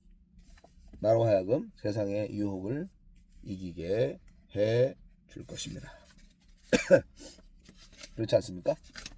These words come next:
그게 사실은, 아,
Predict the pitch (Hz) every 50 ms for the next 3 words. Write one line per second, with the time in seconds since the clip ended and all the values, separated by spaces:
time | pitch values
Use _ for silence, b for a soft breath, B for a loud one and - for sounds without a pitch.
0 | - - - - - - - - - - - - - - - - - - - -
1 | - - - - - - - - - B B B B B B B B B B B
2 | B B B B - 120 117 135 135 123 120 120 117 127 135 156 165 170 165 -
3 | - - - - - - 107 98 95 90 90 90 87 85 87